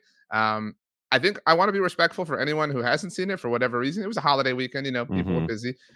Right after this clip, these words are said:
Speaker 1: Um, so just your non-spoiler thoughts on, uh, Survivor season forty-five.
Speaker 2: Hmm. I thought it was an, a good season. I usually do.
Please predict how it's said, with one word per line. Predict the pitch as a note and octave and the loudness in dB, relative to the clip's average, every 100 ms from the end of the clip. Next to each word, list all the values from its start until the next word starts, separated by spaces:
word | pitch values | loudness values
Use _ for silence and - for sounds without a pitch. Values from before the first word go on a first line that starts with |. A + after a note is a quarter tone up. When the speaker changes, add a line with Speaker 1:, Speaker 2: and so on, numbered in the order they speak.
| - | -2
Speaker 1:
Um, | A2+ A2+ A2 A2 A#2+ | 2 4 4 0 -6
so | C#3 | -6
just | A#2+ C#3+ C#3+ D3+ | -4 -4 -2 0
your | C#3+ | 2
non-spoiler | C3 D3 E3 - D3 D#3 D3 C#3 C3+ | 4 4 2 -2 0 4 4 4 2
thoughts | - C3+ B2 A2 - - | 2 4 4 0 -6 -6
on, | A#2 A2+ A2 | -2 -2 -2
uh, | G#2 G#2+ G#2 | -4 -4 -6
Survivor | - G#2 G#2 G#2 | -8 -6 -6 -6
season | - A2 | -10 -12
forty-five. | G#2 G2+ F#2 - - _ - - | -10 -10 -10 -12 -20 _ -20 -2
Speaker 2:
Hmm. | B2+ A2+ F#2 D#2+ D2+ - | 2 4 4 2 -4 0
I | C3 | 0
thought | D3 C3 C3+ - | 4 2 2 -2
it | A2 | -6
was | A2 A2 A2 G#2 - | -2 0 0 -2 -4
an, | G2+ - | -4 -2
a | G2+ | 0
good | A2+ C3 | 0 -2
season. | - F#2+ A2 D#3 - - - | -4 -4 -2 -2 -4 -14 -8
I | E2 | -4
usually | F#2+ F#2 F2 F2 | -2 -2 -4 -4
do. | E2 F2 | -2 -2